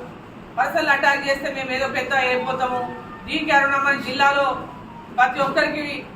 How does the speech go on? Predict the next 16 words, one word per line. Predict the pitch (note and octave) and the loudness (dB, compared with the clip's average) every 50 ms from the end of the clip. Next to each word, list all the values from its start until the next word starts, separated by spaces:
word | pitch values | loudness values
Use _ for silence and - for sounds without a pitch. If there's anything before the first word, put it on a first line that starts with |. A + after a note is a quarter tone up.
| - - - | -16 -12 -8
ఒక | B3+ B3+ B3 A#3 | -6 -2 0 2
నమ్మకం | B3 C#4+ D#4 D#4 F4+ E4 D4+ D4 | 4 4 6 6 6 4 4 2
ఉంది, | C#4+ C4 B3 - | 0 -2 -4 -4
డీకే | B3+ C4+ C4 C#4 C4+ B3+ | -4 -2 4 6 6 6
అరుణమ్మ | B3+ B3+ B3+ B3 B3 A#3+ A#3+ | 6 4 0 2 2 0 -2
అంటే | A#3+ A#3+ A#3+ B3 B3 B3 B3 B3 - - - - - | -2 -2 -4 -4 -4 -4 -6 -8 -10 -14 -16 -6 -2
ప్రజల | - - D4+ D#4 D#4 D#4 D#4+ D4 | 0 4 4 6 6 6 4 4
కోసం | D4 - D#4 D4 C#4+ - - C4 | 2 2 2 0 -2 0 2 2
పని | C4+ D#4+ D#4+ D#4+ | 2 2 2 2
చేసేటటువంటి | D4+ D4 - - C#4+ - C4 C4 B3+ C4 C4 B3+ B3+ B3+ | 2 2 2 2 0 0 -2 -2 -2 -2 -2 -2 -2 -2
ఒక | B3 B3 A#3 | -2 0 0
నమ్మకం | A#3 - D#4 - D#4 D#4 D#4 C#4 | 2 2 2 4 4 4 2 2
ప్రజల | C4 B3+ C4+ C4+ C4+ | 0 0 0 0 0
లోపల | C4 C4 C4 B3+ B3 B3 B3 | 0 2 2 2 0 0 -2
ఉంది | B3 B3 B3+ - - - - - - - - - - - C4 | -4 -8 -10 -10 -12 -12 -14 -16 -16 -16 -16 -16 -4 2 6
కాబట్టి | C#4 D4+ D4 D#4+ D#4+ D#4+ E4+ E4 | 6 8 8 8 6 4 2 0